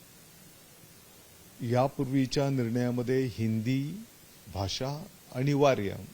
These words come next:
म्हणजे कंपल्सरी असा उल्लेख होता आणि मग, अ,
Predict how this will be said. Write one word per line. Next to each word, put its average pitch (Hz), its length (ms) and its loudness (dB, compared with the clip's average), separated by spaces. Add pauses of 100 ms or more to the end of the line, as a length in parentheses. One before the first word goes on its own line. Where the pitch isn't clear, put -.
म्हणजे 123 200 -8
कंपल्सरी 117 640 -2 (1200)
असा 113 240 -4
उल्लेख 113 420 0
होता 123 300 -6 (1000)
आणि 120 160 -2
मग, 127 240 -2
अ, 135 280 2